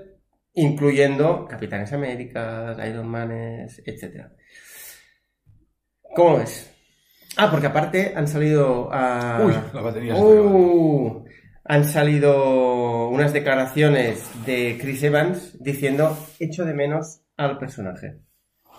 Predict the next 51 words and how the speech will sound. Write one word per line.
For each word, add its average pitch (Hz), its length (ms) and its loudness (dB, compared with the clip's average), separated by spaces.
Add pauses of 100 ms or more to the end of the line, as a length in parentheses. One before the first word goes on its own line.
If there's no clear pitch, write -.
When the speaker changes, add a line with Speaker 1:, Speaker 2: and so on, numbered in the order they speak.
(1040)
Speaker 1:
¿Qué 147 100 -4
te 131 60 -2
Speaker 2:
Ay, - 40 -6
Speaker 1:
parece? 113 260 -6
Speaker 2:
estoy 110 220 -12
flipando 110 460 -12
que 98 80 -14
me 95 120 -12
dice 110 400 -14
que 98 80 -16
tengo 98 220 -14
que 104 80 -14
enchufar 98 320 -14
la 101 80 -12
batería, 92 380 -16 (100)
pero 104 140 -18
si 92 140 -18
la 87 80 -20
batería 90 320 -20
está - 140 -6
enchufada. 107 320 -6
Speaker 1:
Uh, 175 640 -2 (260)
eso 139 240 -8
no 135 120 -4
es 117 60 -6
bueno. 131 240 0 (1300)
Speaker 2:
Ahora. - 320 -12
Speaker 1:
Ahora 127 280 0
sí. 101 180 -12
Speaker 2:
Ahora 107 240 -4
sí. 107 60 -2
Speaker 1:
Vale, 104 240 -6
vale, 95 240 -8
vale. 95 160 -10 (640)
Pues 147 180 2
Speaker 2:
Eh, 143 180 2
Speaker 1:
eso. 135 100 -2
Speaker 2:
perdona, 123 320 0
que 110 60 -4
no 131 100 -2
te 131 80 -4
he - 20 -6
escuchado 117 320 -4 (220)
con 107 140 -6
esta 107 120 -6 (220)
batería 139 220 -2
que - 60 -6
se 120 60 -2 (160)
me 101 60 -2
han 101 100 -4
hecho. 95 140 -8